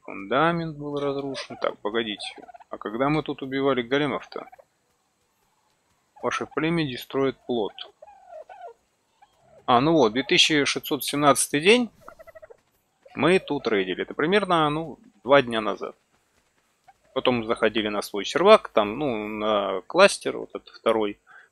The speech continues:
Там смотрели, чё как к чему. В общем-то, и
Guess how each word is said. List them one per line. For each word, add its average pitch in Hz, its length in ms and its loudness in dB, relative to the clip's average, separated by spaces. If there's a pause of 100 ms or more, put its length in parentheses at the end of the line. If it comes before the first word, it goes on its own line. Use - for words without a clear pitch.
(200)
Там 104 180 4
смотрели, 107 460 -4
чё 104 200 -6
как - 180 -10
к - 20 -20
чему. 175 400 -2 (2000)
В 120 60 -2
общем-то, 101 880 -2
и 151 460 -4